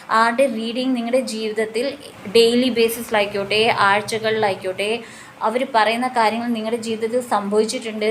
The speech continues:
സംഭവിക്കുന്നുണ്ട്, then അവരുമായിട്ട് കോൺടാക്ട് ചെയ്ത് അവരുടെ മാത്രം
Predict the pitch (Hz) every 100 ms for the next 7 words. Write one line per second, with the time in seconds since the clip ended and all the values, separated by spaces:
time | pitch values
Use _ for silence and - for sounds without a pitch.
0 | 220 214 202 226 240 240 247 202 175 196
1 | 254 - - 254 294 294 220 220 220 262
2 | 269 254 233 226 240 220 202 202 196 196
3 | - 190 226 - 226 220 254 254 277 240
4 | 214 214 214 220 220 - 247